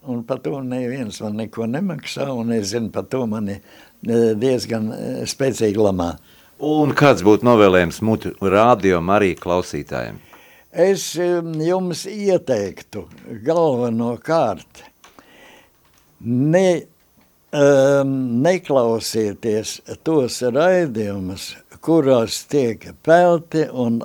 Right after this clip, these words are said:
Speaker 1: analizēti un lamāti kādi cilvēki.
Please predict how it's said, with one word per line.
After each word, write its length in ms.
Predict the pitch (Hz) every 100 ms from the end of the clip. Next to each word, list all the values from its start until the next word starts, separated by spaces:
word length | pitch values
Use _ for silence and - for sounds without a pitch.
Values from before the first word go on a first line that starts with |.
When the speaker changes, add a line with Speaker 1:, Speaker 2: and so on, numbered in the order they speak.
| -
Speaker 1:
analizēti 1040 | 160 175 160 151 151 127 135 139 127 117
un 160 | 117 113
lamāti 840 | 120 143 156 135 127 120 - 107 87
kādi 380 | 110 104 143 -
cilvēki. 800 | - 151 156 156 147 139 -